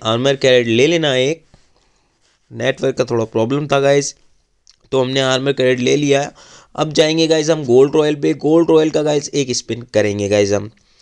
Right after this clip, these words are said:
गाइस step by step ज़रा सा भी आपको मिस नहीं करना है, इसलिए कह रहा हूँ वीडियो में बने रहो। तो गाइस फिर आपको आ जाना है यहाँ मेंबरशिप वाले ऑप्शन पे और यहाँ मेंबरशिप वाले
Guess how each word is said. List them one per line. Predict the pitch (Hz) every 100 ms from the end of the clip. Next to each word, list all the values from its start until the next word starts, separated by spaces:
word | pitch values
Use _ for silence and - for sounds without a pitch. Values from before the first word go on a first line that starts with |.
| _ _ -
गाइस | 147 165 151 -
step | 160 147
by | 165 160
step | - 165 143
ज़रा | 120 139 160 160
सा | - 170 170
भी | 143 165 160
आपको | 147 147 - 147
मिस | 151 151 151
नहीं | 147 147
करना | 143 135 147
है, | 170 - - -
इसलिए | 139 165
कह | 156
रहा | 151
हूँ | 165 170
वीडियो | 139 147 151 160
में | 156 165 123
बने | 135 135
रहो। | 127 113 - _ _ -
तो | -
गाइस | 170 170
फिर | - 170
आपको | 175 165 165
आ | 156
जाना | 160
है | 160
यहाँ | 151
मेंबरशिप | 139 143 156 147
वाले | 139 143 131
ऑप्शन | 117 - 170
पे | 156 156 - _ - -
और | 156
यहाँ | 165 156
मेंबरशिप | 156 147 165 170 165 156
वाले | 147 147